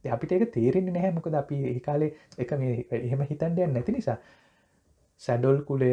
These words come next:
ක්ෂත්‍රිය කුලය, බ්‍රාහ්මණ කුලය ඔන්න ඔහොම තියෙන කාලේ බුදුහාමුදුරුවෝ කියනවා, "කාගේ හරි කුලය තීරණය වෙන්නේ ඔයා ගිය ආත්මේ කරපු පව්පින් උඩ නෙවෙයි, ඔයා කර-, ඔයාගේ කර්මය උඩ" කියලා. දැන් අ-, අයි පරම් මෙතනදී කර්මය කියලා කියන්නේ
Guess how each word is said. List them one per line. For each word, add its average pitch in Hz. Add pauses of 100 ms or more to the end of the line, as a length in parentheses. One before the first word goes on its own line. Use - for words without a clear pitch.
(240)
ක්ෂත්‍රිය -
කුලය, 127 (140)
බ්‍රාහ්මණ 123
කුලය 143
ඔන්න 135
ඔහොම 147
තියෙන 127
කාලේ 160
බුදුහාමුදුරුවෝ 151
කියනවා, 127 (400)
"කාගේ 120
හරි 202
කුලය 135
තීරණය 160
වෙන්නේ 117 (160)
ඔයා 135
ගිය 123
ආත්මේ 127
කරපු 151
පව්පින් 123
උඩ 165
නෙවෙයි, 135 (500)
ඔයා 127
කර-, 151
ඔයාගේ 143
කර්මය 170
උඩ" 110
කියලා. 107 (240)
දැන් 160
අ-, 117
අයි 135
පරම් 180
මෙතනදී 160
කර්මය 160
කියලා 185
කියන්නේ 123